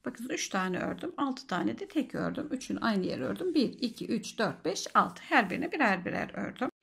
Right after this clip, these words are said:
Yedinciyi ise üç defa örüyorum. Yedinci trabzanım. Batıyorum. Aynı yere bir daha giriyorum. İki.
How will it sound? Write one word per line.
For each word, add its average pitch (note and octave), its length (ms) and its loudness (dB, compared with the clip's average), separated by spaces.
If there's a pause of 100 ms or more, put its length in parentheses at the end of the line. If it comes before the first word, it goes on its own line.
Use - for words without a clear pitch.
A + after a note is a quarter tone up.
(300)
Yedinciyi E4+ 500 4
ise - 260 -2 (120)
üç - 240 -2
defa G#3 380 2
örüyorum. - 460 -2 (380)
Yedinci D4+ 460 0
trabzanım. - 680 -2 (1200)
Batıyorum. G3+ 560 -2
Aynı C#4+ 340 8
yere G3+ 260 0
bir G3 200 2
daha F#3 180 0
giriyorum. F3 680 -2
İki. G#3 500 -4